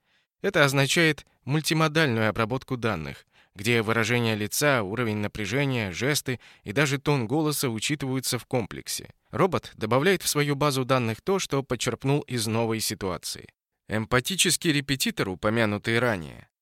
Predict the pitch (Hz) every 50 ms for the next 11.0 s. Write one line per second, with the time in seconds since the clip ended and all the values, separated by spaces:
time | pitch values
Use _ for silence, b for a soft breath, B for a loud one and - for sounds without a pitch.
0 | _ - 98 - - - 208 220 190 196 190 190 175 - - 131 - - 160 190
1 | 190 - - 156 - - 147 139 - 147 139 - - - 92 - - - _ _
2 | _ b b b b b 139 151 156 - - 127 123 127 120 127 120 - - 147
3 | 160 151 147 135 135 135 120 117 120 123 120 117 147 151 135 127 120 107 110 107
4 | - - 139 143 143 135 - _ - 92 101 113 110 117 120 143 156 151 135 113
5 | 101 - 104 104 90 107 147 160 151 151 147 139 - - 143 180 185 - - 143
6 | 135 131 123 135 147 139 131 127 110 123 123 127 127 120 104 101 98 - - 180
7 | 190 b b b b b _ _ _ - 165 165 - _ 165 165 151 156 147 143
8 | 139 151 143 123 - - 135 135 127 120 127 120 107 - - 98 95 - - 117
9 | 110 - - - 95 - - 95 - - 139 147 139 131 - - 120 117 107 -
10 | - 104 104 98 - - 98 92 98 98 92 82 92 92 - - 73 65 -